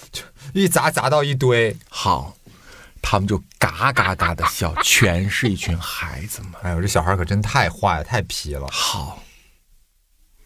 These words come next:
Speaker 2: 那个大的孩子，就六岁那个，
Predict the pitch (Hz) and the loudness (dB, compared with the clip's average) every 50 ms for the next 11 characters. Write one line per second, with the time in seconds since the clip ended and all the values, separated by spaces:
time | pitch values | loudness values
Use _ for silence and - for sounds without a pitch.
0 | _ - - - - - - - - - - _ _ _ _ _ _ - 120 120 | _ -20 -18 -18 -18 -20 -20 -20 -20 -20 -20 _ _ _ _ _ _ 2 4 4
1 | 107 113 117 - - - 151 139 113 98 87 82 82 - - 95 - 60 71 87 | 4 4 0 0 0 2 2 2 2 0 -2 -2 -4 -6 -8 -10 -10 -10 -10 -10
2 | 98 - 65 - 101 92 98 113 123 113 95 85 - - 127 113 101 90 85 82 | -10 -12 -10 -4 -4 -2 0 2 2 2 0 -2 -2 0 2 2 2 2 -2 -4
3 | - - - | -6 -8 -14